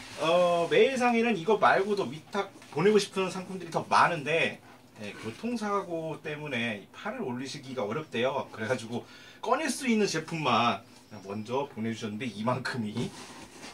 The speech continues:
도착을 했고요. 자, 문제는 이제부터죠. 저희의 그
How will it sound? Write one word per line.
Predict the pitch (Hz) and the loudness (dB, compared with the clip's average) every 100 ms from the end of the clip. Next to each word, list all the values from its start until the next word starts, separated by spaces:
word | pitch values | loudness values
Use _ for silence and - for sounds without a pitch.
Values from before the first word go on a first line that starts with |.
| - | -12
도착을 | 107 - 110 107 | -8 -6 -4 -4
했고요. | 127 - 131 156 - - - - - - - - - - - - - - - | -4 -4 -2 0 -2 -6 -16 -18 -20 -20 -20 -20 -20 -18 -18 -18 -20 -20 -14
자, | - - - - - - | -6 -4 -4 -4 -6 -4
문제는 | 135 175 196 233 240 - - - - - - - - - - - | -4 0 4 8 8 6 -14 -20 -20 -16 -16 -16 -20 -20 -20 -16
이제부터죠. | 101 135 131 120 104 101 - - - - - - - - - - - - - - - - - - - - - - - - - - - - - - - - - | 0 0 0 -6 -6 -8 -10 -18 -18 -18 -20 -20 -20 -20 -20 -20 -20 -20 -20 -20 -20 -20 -20 -20 -20 -20 -20 -20 -20 -20 -20 -20 -20 -20 -20 -20 -20 -20 -8
저희의 | 113 143 147 139 113 | -2 -2 2 2 2
그 | 127 127 113 | 2 2 0